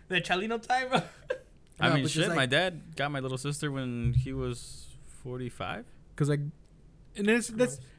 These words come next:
Speaker 3: and that's the
Speaker 1: How
Speaker 3: weird
Speaker 1: old
Speaker 3: thing.
Speaker 1: is
Speaker 3: It's
Speaker 1: her
Speaker 3: like
Speaker 1: mom?
Speaker 2: Forty, I think. She's not that much younger than my dad.
Speaker 3: <laughs> 'Cause
Speaker 1: How
Speaker 3: I
Speaker 1: old is
Speaker 3: guess
Speaker 1: your dad?
Speaker 2: He's gonna turn forty. He's gonna turn fifty this year.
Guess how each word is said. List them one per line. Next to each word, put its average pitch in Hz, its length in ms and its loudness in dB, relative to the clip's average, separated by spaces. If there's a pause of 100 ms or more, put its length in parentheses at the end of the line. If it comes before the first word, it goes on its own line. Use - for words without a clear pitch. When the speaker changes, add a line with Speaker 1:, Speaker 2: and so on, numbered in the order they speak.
Speaker 3:
and 240 80 4
that's 254 120 4
the 285 40 2
Speaker 1:
How - 80 6
Speaker 3:
weird 180 100 8
Speaker 1:
old 185 60 4
Speaker 3:
thing. 170 80 4
Speaker 1:
is 156 60 6
Speaker 3:
It's 165 80 6
Speaker 1:
her - 20 4
Speaker 3:
like 180 180 6
Speaker 1:
mom? 143 60 -4 (1000)
Speaker 2:
Forty, 107 320 -2
I 196 100 -6
think. 226 200 -10 (460)
She's 135 140 0
not 160 160 4
that 139 100 2
much 104 420 -6
younger 117 260 4
than 104 100 0
my 95 80 -2
dad. 95 200 -2 (120)
Speaker 3:
<laughs> - 120 -16
'Cause 185 100 4
Speaker 1:
How 214 60 10
Speaker 3:
I 220 40 10
Speaker 1:
old 233 80 10
is 226 40 8
Speaker 3:
guess 247 80 2
Speaker 1:
your 302 100 4
dad? 359 80 -12 (960)
Speaker 2:
He's 120 180 0
gonna 135 160 2
turn 120 320 0
forty. 117 500 -2
He's 117 140 -4
gonna 143 140 2
turn 127 280 -2 (280)
fifty 110 380 0
this 95 220 -6
year. 98 160 -8